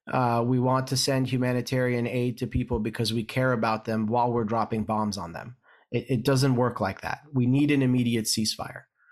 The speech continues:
Um, this is the, this is the, uh, most important and most direct way to save human life now.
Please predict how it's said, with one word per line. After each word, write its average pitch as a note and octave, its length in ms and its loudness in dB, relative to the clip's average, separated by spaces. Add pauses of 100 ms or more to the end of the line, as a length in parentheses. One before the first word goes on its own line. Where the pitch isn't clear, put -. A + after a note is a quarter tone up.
(280)
Um, A#2 480 2
this B2 280 0
is A#2 180 2
the, B2+ 260 2
this C3+ 280 0
is A#2 180 0
the, A#2+ 400 0 (240)
uh, A#2+ 320 2
most C3+ 400 2
important C#3+ 560 0
and B2+ 120 0
most A#2+ 280 0
direct A#2+ 380 0
way A#2 240 0
to A2+ 120 -8
save A#2+ 360 0
human A#2+ 340 0
life A2 420 -2
now. - 400 -2